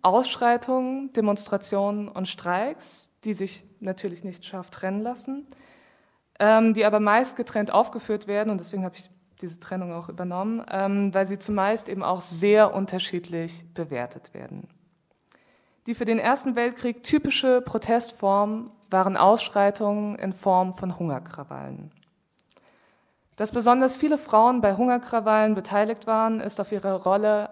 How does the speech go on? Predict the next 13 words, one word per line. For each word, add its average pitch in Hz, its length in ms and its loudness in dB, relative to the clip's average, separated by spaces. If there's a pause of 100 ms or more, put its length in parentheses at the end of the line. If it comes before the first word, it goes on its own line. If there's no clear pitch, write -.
als 180 360 -4 (160)
im 190 280 -6
Haus 214 420 -2
Arbeitende 175 880 -4 (300)
zurückzuführen. 147 1000 -10 (2250)
Beim 226 200 4
Warten 269 300 6
vor 247 140 0
Lebensmittelgeschäften 233 1080 -2
entstanden 208 580 -2
Formen 247 500 0
von 233 220 -6
Öffentlichkeit 202 1120 -4